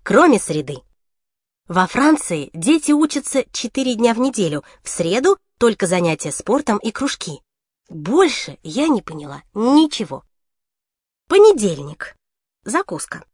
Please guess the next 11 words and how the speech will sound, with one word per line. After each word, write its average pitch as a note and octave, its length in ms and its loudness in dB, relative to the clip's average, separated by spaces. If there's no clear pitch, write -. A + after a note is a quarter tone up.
Цикорный F3 500 2
салат E3+ 460 0
с - 240 -14
сыром B3 380 2
эмменталь F#3 600 -2
и C4 100 -2
гренками. F3+ 640 0
Основное E3 520 0
блюдо. E3+ 440 -6
Аляскинский G#3+ 720 2
хек - 420 -4